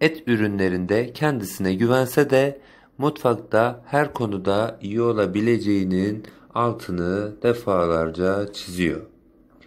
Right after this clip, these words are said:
Final turuna kalmayı başaracak mı,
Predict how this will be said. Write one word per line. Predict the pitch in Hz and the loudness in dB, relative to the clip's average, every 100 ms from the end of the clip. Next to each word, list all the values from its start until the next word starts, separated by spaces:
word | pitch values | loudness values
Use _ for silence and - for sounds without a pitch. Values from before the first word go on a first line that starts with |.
| _ _ _ - _ _ - - _ | _ _ _ -20 _ _ -20 -20 _
Final | - 127 151 | -2 2 2
turuna | 156 156 113 92 92 | 0 -4 -2 -4 -4
kalmayı | 98 92 87 85 82 92 - _ _ _ _ _ _ _ _ _ _ _ - | -4 -2 -4 -4 -4 -6 -14 _ _ _ _ _ _ _ _ _ _ _ 2
başaracak | 107 - 117 113 107 113 - | 2 4 2 2 2 -2 -2
mı, | 95 87 92 95 | -4 -4 -6 -10